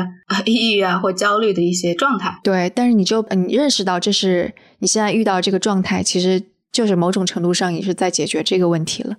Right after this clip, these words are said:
Speaker 1: 对的，就是认-，
Speaker 2: 就当你意识到。
Speaker 1: 认识或者认知你的情绪状态，啊，然后你的精神状态，还是说你的一个表象的东西，是通往去解决这个问题的一个第一步嘛。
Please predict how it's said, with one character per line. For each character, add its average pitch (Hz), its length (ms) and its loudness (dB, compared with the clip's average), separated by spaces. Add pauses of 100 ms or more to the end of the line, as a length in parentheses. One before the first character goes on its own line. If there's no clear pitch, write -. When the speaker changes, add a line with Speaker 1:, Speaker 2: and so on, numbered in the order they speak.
(140)
Speaker 1:
对 196 120 0
的， - 180 -6 (340)
就 254 100 2
是 262 60 2
认-， 202 160 0
Speaker 2:
就 339 40 0
当 - 140 0
你 247 60 2
意 - 20 4
识 - 180 0
到。 285 140 0
Speaker 1:
认 240 100 -4
识 - 460 0 (100)
或 214 80 0
者 180 80 0
认 214 240 0
知 214 360 0 (320)
你 180 120 0
的 165 120 0
情 175 260 0
绪 220 160 0
状 185 260 0
态， 170 260 -4 (500)
啊， 170 320 -2
然 175 120 -2
后 196 120 0
你 165 160 2
的 165 100 -4
精 220 220 -2
神 165 180 0
状 175 180 0
态， 180 200 -6 (200)
还 170 160 -2
是 175 300 0
说 175 400 -2 (160)
你 170 220 2
的 139 260 -2
一 - 140 -4
个 170 440 -2
表 - 200 0
象 269 200 0
的 196 80 -2
东 180 200 0
西， - 380 -4 (120)
是 190 340 0
通 196 240 0
往 - 360 -2
去 - 200 -4
解 185 160 -2
决 175 120 -4
这 196 80 -2
个 208 80 2
问 214 180 0
题 - 160 -6
的 - 60 -4
一 185 80 -2
个 180 180 0
第 214 180 -2
一 226 80 -2
步 220 160 0
嘛。 180 100 0